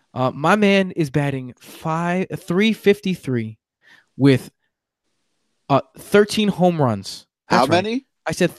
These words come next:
Speaker 1: thirteen.
Speaker 2: Okay.
Speaker 1: One three. Thirteen. And thirty-one R B Is. Thirty-one. Both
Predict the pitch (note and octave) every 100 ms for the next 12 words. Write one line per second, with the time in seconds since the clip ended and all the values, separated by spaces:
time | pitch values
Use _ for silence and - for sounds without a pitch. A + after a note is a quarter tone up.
0 | _ E3 D3 - G2 G2 _ _ _ F3
1 | F3 - G2+ F#2+ _ _ _ - - A3
2 | A3 D#3+ G#2+ F#2 _ - _ - F3+ -
3 | - G#3+ A3 G#3 F3+ F#3+ F3+ D#3+ _ _
4 | _ E3+ E3+ D#3+ D#3 D3+ C3 G2 - -
5 | _ _ _ _ _ _ _ - A3 G#3
6 | G3 F#3 C#3+ F#3 G#3+ G3